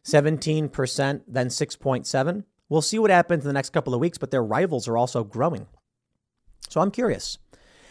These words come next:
I think that Bud Light, they would rather see you leave. I, I wonder if what they're actually thinking right now is like, "Okay, we pissed everybody off.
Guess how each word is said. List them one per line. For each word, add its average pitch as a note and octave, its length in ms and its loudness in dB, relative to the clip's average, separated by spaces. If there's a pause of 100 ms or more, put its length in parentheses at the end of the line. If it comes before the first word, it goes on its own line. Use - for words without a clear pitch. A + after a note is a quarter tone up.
(120)
I A#3 220 8
think A3+ 320 8
that C3 260 4
Bud D#3+ 240 8
Light, A#2 300 4 (1300)
they D#3+ 180 10
would G3+ 200 6
rather E3 640 8 (220)
see - 380 0
you F3+ 380 2
leave. F#3 580 0 (280)
I, F3+ 160 6
I G3 80 8
wonder E4 360 6
if F3+ 120 4
what G3 120 2
they're D#3 100 6
actually E3 320 4
thinking D3+ 220 -4
right C3 160 0
now B2 140 0
is B2 80 -4
like, C3 100 -4
"Okay, E3 180 2
we D3 100 2
pissed D#3+ 220 0
everybody G#3 280 6
off. A2 280 -2